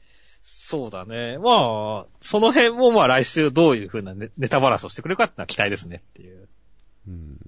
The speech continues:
Speaker 2: まあ、何欲なのかは気になるところです。
Speaker 1: うん。
Speaker 2: 大体献上しろって言われて死んだことにする村長って何なんでしょうね。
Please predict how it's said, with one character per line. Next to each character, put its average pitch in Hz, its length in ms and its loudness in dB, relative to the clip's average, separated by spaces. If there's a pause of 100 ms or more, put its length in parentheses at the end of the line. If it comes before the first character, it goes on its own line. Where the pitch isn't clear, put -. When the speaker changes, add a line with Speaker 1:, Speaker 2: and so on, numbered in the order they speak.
(160)
Speaker 2:
ま 107 80 -14
あ、 - 20 -14
何 87 260 -10
欲 98 240 -10
な 175 80 -8
の 98 80 -10
か - 120 -4
は 123 100 0
気 - 140 -10
に 78 60 -6
な 69 80 -8
る - 60 -12
と - 80 -20
こ - 100 -20
ろ - 100 -20
で - 40 -20
す。 - 220 -20
Speaker 1:
う 113 40 -16
ん。 95 140 -18 (680)
Speaker 2:
大 139 120 -8
体 143 120 -10
献 165 320 -8
上 165 120 -6
し - 120 -14
ろ 147 40 -8
っ 147 40 -10
て - 80 -20
言 87 100 -4
わ 82 60 -4
れ 76 60 -6
て 80 80 -8
死 110 200 -6
ん 143 40 -4
だ 156 80 0
こ - 100 -14
と 147 60 -2
に 110 60 -2
す 82 120 -12
る 73 140 -10
村 95 160 -2
長 71 140 -12
っ - 40 -14
て 82 100 -6
何 117 120 0
な 113 80 -4
ん 67 60 -6
で 65 40 -10
し - 120 -16
ょ 67 40 -12
う - 20 -14
ね。 73 180 -12